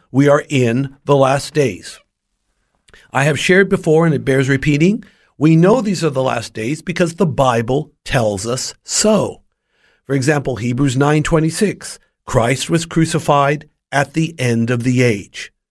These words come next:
That's pretty clear. Or First John two eighteen, which says, "Little children, it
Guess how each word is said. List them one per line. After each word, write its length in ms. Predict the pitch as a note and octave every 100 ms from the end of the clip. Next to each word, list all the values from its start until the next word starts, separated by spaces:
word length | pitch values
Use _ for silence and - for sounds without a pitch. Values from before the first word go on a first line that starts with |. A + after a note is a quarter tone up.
| _ _ _ _
That's 180 | A#2+ B2+
pretty 240 | - C#3 C3+
clear. 420 | C#3+ C3+ G#2 - _ _ _
Or 140 | C3
First 320 | - D#3 -
John 240 | D#3 C#3+ C#3
two 400 | - D3 D3 - C#3+
eighteen, 720 | C#3 C3+ - C#3+ A2 F#2 - _ _ _ _ -
which 160 | B2
says, 320 | - C#3+ B2
"Little 340 | C#3+ E3 E3+ E3
children, 580 | - E3+ D#3+ B2 F2+ - _ _ -
it 260 | D3+ D3+